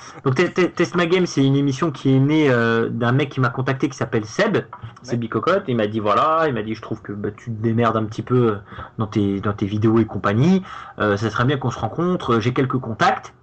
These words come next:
Speaker 2: Mhm.
Speaker 1: euh, de gens un peu connus. J'ai un concept à te proposer. Je dis, bon, ok, pourquoi pas. On a fait le point autour d'une table. Euh, <clears throat> on a mangé un truc ensemble, il m'a dit, « Voilà, je te propose ça, ça et ça. » Et j'ai vu que j'avais pas affaire à un rigolo, première chose.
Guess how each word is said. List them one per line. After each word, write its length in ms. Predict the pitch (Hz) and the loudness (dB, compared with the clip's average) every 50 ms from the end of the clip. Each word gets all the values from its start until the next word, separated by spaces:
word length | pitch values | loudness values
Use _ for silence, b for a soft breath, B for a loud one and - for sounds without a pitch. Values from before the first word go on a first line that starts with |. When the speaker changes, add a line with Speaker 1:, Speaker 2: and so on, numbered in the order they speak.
| _ B B B B B B 123 | _ B B B B B B -16
Speaker 2:
Mhm. 120 | 123 143 | -10 -4
Speaker 1:
euh, 120 | - 110 110 | -4 -2 2
de 140 | 110 113 110 | 2 4 4
gens 280 | 110 117 120 123 123 - | 4 4 4 2 2 2
un 100 | 127 117 | 0 0
peu 140 | 107 - 123 | 0 0 -2
connus. 320 | 127 - 117 113 147 196 185 | 0 2 2 2 2 2 2
J'ai 100 | 135 123 | 2 0
un 60 | 110 | 0
concept 340 | - - 123 - 170 - - | -2 -4 -4 -4 -4 -2 -4
à 40 | 139 | -4
te 60 | - | -2
proposer. 460 | - 135 131 135 131 117 117 110 113 - _ _ - - - | -4 -2 0 2 2 2 2 0 0 -4 _ _ -18 -14 -12
Je 40 | - | -10
dis, 60 | 98 92 | -8 -6
bon, 180 | 87 85 82 | -6 -4 -6
ok, 180 | 87 - 175 190 | -2 0 0 0
pourquoi 300 | - - - - 101 104 | 0 -2 -2 0 2 4
pas. 280 | 139 156 170 - - - - - - - - - - - - - - - - - | 4 4 2 2 0 -6 -14 -20 -20 -20 -20 -20 -20 -20 -20 -20 -16 -16 -10 -4
On 100 | 107 110 | 0 0
a 80 | 120 117 | 0 2
fait 120 | - 139 | 2 0
le 60 | 131 | 0
point 140 | 127 131 127 | 2 2 0
autour 220 | 120 - - 117 110 | 0 0 0 -2 -2
d'une 160 | 110 107 107 | -2 -2 -2
table. 340 | - - 208 - 139 107 B B B B B B B B B - - | 0 0 2 2 2 0 B B B B B B B B B -10 -8
Euh, 120 | - - - | -8 -2 0
<clears throat> 160 | - - 123 180 | 0 2 4 4
on 460 | 175 147 131 123 117 113 110 113 113 | 4 4 4 4 2 2 2 0 0
a 80 | 113 110 | 0 0
mangé 320 | 117 117 113 117 110 117 | -2 -4 -6 -6 -4 -4
un 60 | 110 | -4
truc 200 | 110 113 117 - | -4 -4 -6 -6
ensemble, 380 | 104 104 - 147 160 185 180 143 | -6 -4 -2 -2 -2 0 0 0
il 60 | 123 | 0
m'a 120 | 113 110 107 | -2 -2 -2
dit, « 120 | 107 117 117 | -4 -4 -2
Voilà, 480 | 110 104 98 98 107 123 123 107 101 - 131 | -2 -2 -2 0 -2 -2 -2 -4 -6 -10 -14
je 40 | - | -10
te 120 | - 117 | -10 -10
propose 400 | 107 - - 104 113 127 127 120 | -8 -8 -8 -4 -2 -2 -2 -2
ça, 180 | - - 117 113 | 0 -2 -2 -2
ça 180 | - - 110 | -2 -2 -4
et 40 | 110 | -4
ça. » 220 | 104 - 113 123 B B B B B B B B B B - | -2 -4 -4 -6 B B B B B B B B B B 0
Et 40 | 113 | 2
j'ai 100 | 135 151 | 4 4
vu 60 | 202 | 4
que 40 | 190 | 4
j'avais 180 | 165 165 156 156 | 4 4 2 2
pas 120 | - 170 | 2 2
affaire 240 | 160 160 202 185 165 | 2 2 2 2 2
à 40 | 156 | 2
un 20 | |
rigolo, 360 | 143 147 147 143 131 123 110 - - - - _ | 2 2 2 2 2 0 0 -4 -10 -20 -20 _
première 260 | - 143 147 147 135 | -2 0 0 2 2
chose. 200 | - 135 117 110 | 0 0 0 0